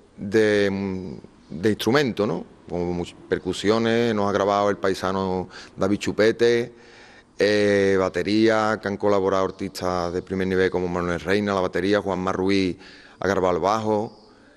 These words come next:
eh, las palmas Josué y Tomás Andrade, eh, teclado Rodri de Écija, en fin. Eh, percusionista también Guillermo, que es el road manager de Miguel Poveda.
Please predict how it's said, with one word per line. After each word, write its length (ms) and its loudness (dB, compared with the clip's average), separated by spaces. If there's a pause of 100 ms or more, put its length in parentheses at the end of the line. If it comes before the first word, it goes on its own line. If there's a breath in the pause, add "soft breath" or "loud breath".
(320 loud breath)
eh, 680 2
las 140 0
palmas 1120 0
Josué 360 0
y 40 0
Tomás 240 -2
Andrade, 800 2
eh, 920 0 (960 loud breath)
teclado 520 2
Rodri 440 2
de 200 4
Écija, 460 0
en 80 -8
fin. 260 -6 (760 loud breath)
Eh, 760 4
percusionista 580 -2
también 240 0
Guillermo, 380 2
que 140 2
es 80 0 (200)
el 180 0
road 140 -2
manager 380 0
de 100 2
Miguel 220 0
Poveda. 440 2